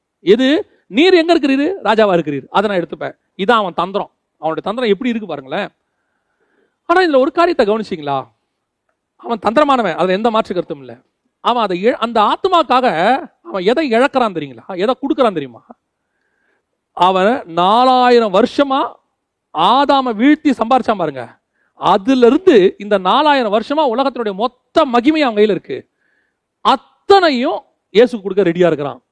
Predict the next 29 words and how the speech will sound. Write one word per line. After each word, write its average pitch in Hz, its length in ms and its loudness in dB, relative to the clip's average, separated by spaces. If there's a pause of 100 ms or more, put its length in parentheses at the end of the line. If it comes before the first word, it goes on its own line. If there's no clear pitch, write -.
எதுக்கு? 185 320 2 (180)
அந்த 185 260 -12
ஒரு 208 200 2
ஆத்மாவுக்கு. 156 580 -8 (960)
எல்லாத்தையும் 359 480 4
கொடுத்து 269 260 0 (160)
இந்த 262 220 -2
ஒரு 285 160 4
ஆத்மாவை 320 340 2
கெயின் 262 200 0
பண்ணான். 208 200 -4
இதுக்கு 277 260 0
பின்னாடி 403 360 2
அவனுக்கு 294 300 0
ஒண்ணு 247 180 -2
தெரியுது, 339 260 6 (260)
இது 185 160 0
கிடைச்சா 269 300 2
அது 240 160 2
கிடைக்கும், 247 340 0
அதான் 254 340 2
தந்திரம். 233 320 0 (420)
இப்ப 214 140 -2
யோசிச்சு 233 300 0
பாருங்க, 170 240 -2 (460)
அந்த 185 280 -4
ஒரு 277 260 2
ஆத்மாவுக்கு 208 580 -2 (560)
எல்லாவற்றையும், 320 1120 2